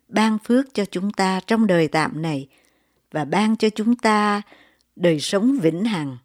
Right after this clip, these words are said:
trong cõi đời sau. Điều chúng ta cần làm là trao phó đời sống mình trong tay Chúa để được sống dưới sự hướng dẫn, bảo bọc của Ngài.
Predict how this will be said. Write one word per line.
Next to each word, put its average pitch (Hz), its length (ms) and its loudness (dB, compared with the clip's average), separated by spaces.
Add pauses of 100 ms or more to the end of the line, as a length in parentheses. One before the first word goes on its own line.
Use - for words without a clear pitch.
(240)
trong 170 200 -4
cõi 139 220 -8
đời 143 220 -6
sau. 147 360 -8 (1080)
Điều 202 360 2
chúng 262 180 0
ta 254 160 0
cần 170 300 -2
làm 151 400 -2 (340)
là 165 140 -4
trao 233 380 0
phó 220 380 0
đời 180 300 2
sống 214 340 0
mình 156 280 -2
trong 208 300 -2
tay 202 320 -2
Chúa 196 420 0 (460)
để 160 200 2
được 151 340 0 (280)
sống 269 440 2
dưới 247 140 4
sự 151 320 -2
hướng 233 340 2
dẫn, 160 340 -4 (160)
bảo 147 300 -6
bọc - 340 -6 (120)
của 147 120 -4
Ngài. 139 400 -6